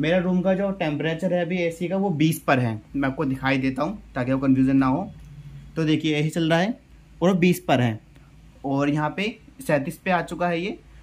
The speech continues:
क्योंकि लैपटॉप थोड़ा परफॉर्मेंस तो लेगा ही। आपको लग रहा होगा कि बीस पे है तो बीस क्यों नहीं है यहाँ पे, ऐसा नहीं होता।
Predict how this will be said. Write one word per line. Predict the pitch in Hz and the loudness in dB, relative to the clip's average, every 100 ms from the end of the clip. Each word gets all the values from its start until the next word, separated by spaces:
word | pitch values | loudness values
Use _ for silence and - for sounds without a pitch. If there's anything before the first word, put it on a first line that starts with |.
| - | -6
क्योंकि | 156 151 | -2 2
लैपटॉप | 147 139 135 156 | 2 2 0 -4
थोड़ा | 151 147 | 0 0
परफॉर्मेंस | 143 135 139 139 | 0 0 0 0
तो | 143 | 0
लेगा | 151 160 | 0 0
ही। | 170 | 0
आपको | 160 156 | -2 0
लग | 139 139 | 0 2
रहा | 147 | 0
होगा | 147 147 | 0 -2
कि | 147 | 0
बीस | 135 131 | 0 0
पे | 156 | -2
है | 147 | -2
तो | 143 | -2
बीस | 127 135 | 0 -2
क्यों | - 147 | 0 0
नहीं | 143 | 2
है | 143 | 0
यहाँ | 139 | -2
पे, | 165 247 - - - | -4 -6 -8 -18 -4
ऐसा | 160 185 | -2 0
नहीं | 156 | 2
होता। | 127 - 110 | 0 0 -10